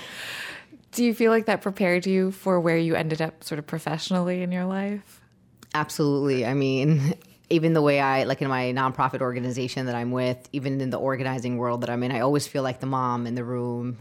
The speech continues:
Speaker 1: I'm either trying to take care of people or I'm bossing people around. And I think those are the two <laughs> traits that I took from my experience growing up and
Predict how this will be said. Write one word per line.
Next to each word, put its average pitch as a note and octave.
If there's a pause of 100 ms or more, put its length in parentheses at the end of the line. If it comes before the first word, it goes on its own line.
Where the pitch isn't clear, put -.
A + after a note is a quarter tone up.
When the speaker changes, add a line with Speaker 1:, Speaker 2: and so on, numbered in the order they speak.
(100)
Speaker 1:
I'm E3
either E3+
trying D#3
to -
take C#3+
care D3
of E3
people G3+
or D3+
I'm C3+
bossing C3
people B2+
around. B2
And C#3
I C3
think C3+
those C3+
are C#3
the B2+
two -
<laughs> -
traits D3+
that -
I B2
took -
from C#3+
my C3
experience C#3
growing B2+
up C3
and A#2+